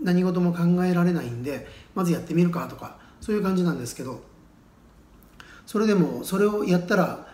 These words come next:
こうなるんじゃないかとか、ああなるんじゃないかとか、一応は、<clears throat> 零点二秒ぐらい考えてからやるんですけど、それで、ライフワードですよね。大切なのは人生であって、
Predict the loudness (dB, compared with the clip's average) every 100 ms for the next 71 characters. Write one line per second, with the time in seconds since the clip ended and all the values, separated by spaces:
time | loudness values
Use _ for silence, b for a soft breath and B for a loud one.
0 | -20 -20 -8 2 6 6 2 -6 -10 -10
1 | -10 -8 -10 -10 B B B -20 -20 -6
2 | 0 0 0 -4 -8 -10 -10 -10 -8 -6
3 | -2 0 2 0 -4 -10 -20 -2 2 2
4 | 0 -8 0 4 4 2 2 4 4 2
5 | -2 2 2 2 -2 -8 -10 -14 -12 -10
6 | -8 -8 -10 -10 -10 -12 -20 -20 -20 -20
7 | -20 -20 -20 -20 -20 -20 -20 B B B
8 | B 2 4 4 4 2 -2 -8 -6 -4
9 | -2 -2 -2 -2 0 0 0 -6 -10 -10
10 | -10 -10 -12 -20 B B B B B B
11 | B -20 -6 -2 0 0 2 2 0 -6
12 | -2 4 4 4 -2 -8 -10 -6 -6 -6
13 | -10